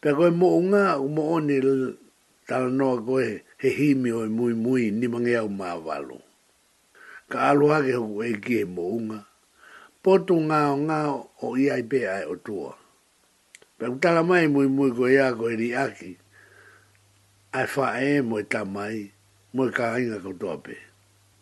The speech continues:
Tala ange lo te ka ke la vai o hola ke mo unga. A wea i ka kai pe he. O ko mui mui ke o tua. Ka kui kai la vai a ke kaka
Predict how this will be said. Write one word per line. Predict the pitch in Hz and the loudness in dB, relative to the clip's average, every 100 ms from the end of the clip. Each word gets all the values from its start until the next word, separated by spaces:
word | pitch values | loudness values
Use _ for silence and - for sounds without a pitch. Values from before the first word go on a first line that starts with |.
| _ _ _ _ | _ _ _ _
Tala | - 156 180 | 0 4 6
ange | 190 165 | 6 4
lo | 160 156 | 4 4
te | 143 139 131 | 4 2 2
ka | 151 | 2
ke | 160 170 | 2 2
la | 175 165 | 2 4
vai | 175 156 | 2 2
o | |
hola | 123 147 131 | 2 2 2
ke | 104 90 | -2 -8
mo | 101 80 | -10 -10
unga. | 87 87 - - _ _ _ _ _ _ _ | -10 -12 -16 -20 _ _ _ _ _ _ _
A | - | -4
wea | 165 208 240 | 4 6 6
i | |
ka | 202 190 | 4 2
kai | 185 185 | 4 2
pe | 139 127 | 2 -2
he. | 92 - - - _ - - _ _ _ _ _ _ _ _ | -6 -6 -10 -18 _ -20 -20 _ _ _ _ _ _ _ _
O | 156 | -2
ko | 165 | 2
mui | 185 214 208 | 6 6 6
mui | 233 269 214 | 4 4 2
ke | 135 131 127 | 2 0 0
o | 127 | -2
tua. | 117 120 127 160 - _ _ _ _ _ _ _ _ _ _ _ | -4 -2 -2 -2 -8 _ _ _ _ _ _ _ _ _ _ _
Ka | - 165 | -4 2
kui | 180 | 2
kai | 185 220 | 6 6
la | 220 220 | 6 6
vai | 208 214 220 | 4 4 4
a | 190 | 4
ke | 151 | 0
kaka | 131 156 139 | -2 -2 -2